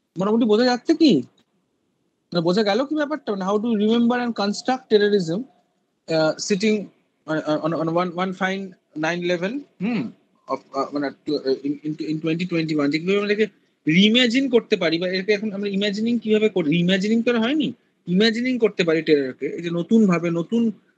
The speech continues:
কলেবরে যে আমরা এখন দেখছি। আর, আর আগামী দিনে কি আসবে এখন এই তালিবান গোষ্ঠী আসার পর, এবং এই যে terror industry of the Middle East-এর সঙ্গে তাদের যে link আছে,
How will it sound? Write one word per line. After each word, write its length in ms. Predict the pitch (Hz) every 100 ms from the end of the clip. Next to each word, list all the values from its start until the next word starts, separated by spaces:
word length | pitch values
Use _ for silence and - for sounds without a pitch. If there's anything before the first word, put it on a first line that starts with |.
| _
কলেবরে 400 | 170 185 202 214
যে 80 | 208
আমরা 160 | 214 208
এখন 180 | 202 185
দেখছি। 220 | 175 202 190
আর, 180 | 156 170
আর 180 | 156 185
আগামী 300 | 196 226 240
দিনে 220 | 254 262
কি 180 | 254 240
আসবে 240 | 220 208
এখন 160 | 208 214
এই 60 |
তালিবান 420 | 196 190 190 196 185
গোষ্ঠী 280 | 175 -
আসার 240 | 156 156 139
পর, 260 | 110 113 180 _ _ _ _ -
এবং 220 | 170 190
এই 60 | 190
যে 80 | 185
terror 280 | 190 196 220
industry 460 | 220 214 214 -
of 80 | 226
the 120 | 214
Middle 220 | 208 202
East-এর 140 | 214 214
সঙ্গে 320 | - 214 214
তাদের 260 | 208 202 196
যে 120 | 208
link 360 | 180 214 240
আছে, 360 | 214 - 139